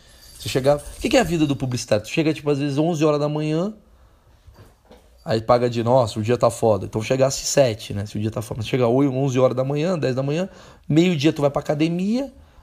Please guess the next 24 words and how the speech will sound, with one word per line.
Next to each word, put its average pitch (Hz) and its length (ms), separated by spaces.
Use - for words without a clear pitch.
almoça, 202 920
duas 160 320
da 160 120
tarde 147 360
tu 160 120
volta, 220 680
chaveca 139 760
a 123 80
recepcionista, 196 1120
vai 147 200
lá 147 180
no 131 200
pessoal, 143 560
troca 139 240
uma 151 160
ideia, 220 720
bababá, 143 800
faz 165 240
um 151 40
negocinho 151 480
ali 147 160
outro, 185 440
vem 139 220
e-mail. 240 680